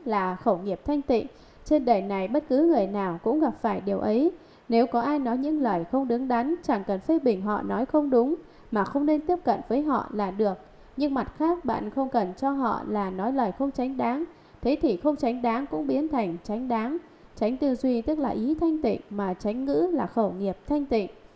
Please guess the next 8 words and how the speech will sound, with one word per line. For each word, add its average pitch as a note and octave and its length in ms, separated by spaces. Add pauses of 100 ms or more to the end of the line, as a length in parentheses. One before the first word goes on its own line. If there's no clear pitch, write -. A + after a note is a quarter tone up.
(500)
Bốn, A#3 340
chánh D4+ 240
nghiệp B3 200 (1000)
là G#3 280
thân B3 220
nghiệp G#3+ 220
thanh A3+ 180
tịnh. B3+ 240